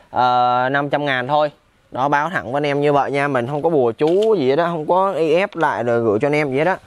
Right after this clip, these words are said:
Mặc dù là nước sơn của phục còn rất là đẹp nha, tuy nhiên là bán rẻ để anh em mua về anh em sử dụng hoặc là anh em, ờ, ờ, gắn cho khách. Thì giá này nó rất là hợp lý rồi. Đây này, xe nữa nó cái sự khác biệt của chín chín với hai ngàn ở đây ha.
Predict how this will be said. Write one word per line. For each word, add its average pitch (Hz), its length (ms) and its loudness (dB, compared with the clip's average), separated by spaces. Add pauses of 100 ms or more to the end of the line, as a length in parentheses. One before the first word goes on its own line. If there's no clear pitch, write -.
(260)
Mặc 123 140 -6
dù 127 140 2
là 131 80 2
nước 175 180 0
sơn 147 240 0
của 101 80 -2
phục 110 240 0
còn 120 120 0
rất 156 140 0
là 131 80 -4
đẹp 123 240 0
nha, 143 200 -2 (140)
tuy 139 100 -4
nhiên 143 200 0
là 131 80 0
bán 131 240 0
rẻ 92 240 -4
để 104 80 -4
anh 113 120 -4
em 135 200 -2
mua 143 280 2 (380)
về 110 240 0
anh 120 140 -2
em 131 160 -2
sử - 140 -6
dụng 120 340 -2
hoặc 107 120 -6
là 107 160 -4
anh 117 140 -4
em, 127 220 -2
ờ, 123 360 0 (440)
ờ, 107 520 -2
gắn 143 200 -2
cho 170 60 0
khách. 202 240 -2 (340)
Thì 101 140 -8
giá 117 280 2
này 156 100 -2
nó 123 120 0
rất 175 160 -2
là 135 120 -4
hợp 110 180 0
lý 127 200 2
rồi. 139 180 2 (580)
Đây 127 120 -2
này, 127 200 -2 (120)
xe 151 260 0
nữa 143 140 -2
nó 170 240 0
cái 185 100 0
sự - 160 2
khác 175 200 -2
biệt 143 220 2
của 95 180 0
chín 156 220 0
chín 160 240 2
với 180 80 -2
hai 156 180 -2
ngàn 127 260 0
ở 120 60 0
đây 131 160 2
ha. 135 180 -2